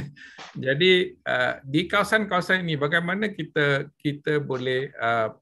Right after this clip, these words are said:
uh, melihat bahawa the community is resilient to the pandemic situation, tetapi aktivitasnya berlaku seperti normal, ya? Uh, very interesting question. So, uh, sebenarnya,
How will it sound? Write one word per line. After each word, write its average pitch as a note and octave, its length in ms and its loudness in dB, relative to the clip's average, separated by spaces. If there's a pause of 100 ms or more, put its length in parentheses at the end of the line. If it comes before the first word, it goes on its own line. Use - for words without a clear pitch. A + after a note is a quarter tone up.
(300)
uh, B2+ 240 -4
melihat C#3+ 560 2
bahawa C3+ 640 0
the C3+ 160 -2
community F#3+ 480 -2
is D#3+ 160 -4
resilient D#3 800 2 (160)
to E3 160 0
the D#3+ 160 2
pandemic C#3+ 640 0
situation, C#3+ 560 0
tetapi C#3+ 480 -2
aktivitasnya D3+ 880 0
berlaku C3 400 0
seperti D3 400 -4
normal, B2 480 -2
ya? E3+ 160 -2 (800)
Uh, C3+ 400 4
very A3+ 240 4
interesting G3 480 0
question. E3+ 400 -2 (360)
So, F3+ 380 0
uh, D3 260 4
sebenarnya, F#3+ 800 0